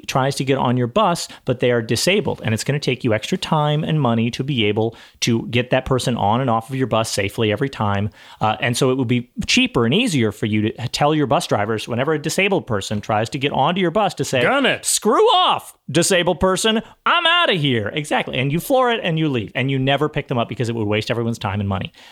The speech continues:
Speaker 1: So we as a society said, "Oh, that's bad. We want pe-, people with disabilities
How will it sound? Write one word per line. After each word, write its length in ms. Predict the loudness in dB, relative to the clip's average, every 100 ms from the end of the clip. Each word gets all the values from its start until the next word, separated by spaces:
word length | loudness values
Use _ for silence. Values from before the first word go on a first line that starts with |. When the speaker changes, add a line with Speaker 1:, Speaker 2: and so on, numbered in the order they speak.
| -14
Speaker 1:
So 480 | -2 0 0 -2 -8 _ _ _ _ _ -20 -8
we 260 | 0 2 4
as 100 | 2
a 80 | 2
society 560 | 0 2 2 2 0
said, 220 | 0 0 2
"Oh, 240 | 2 2
that's 260 | 2 0 -4 -2 0 2
bad. 240 | 0 -2 -4
We 120 | -2
want 340 | 0 0 -2 -4
pe-, 220 | -4 -2
people 300 | -2 -2 -2
with 100 | -2
disabilities 640 | 0 0 0 2 0 -2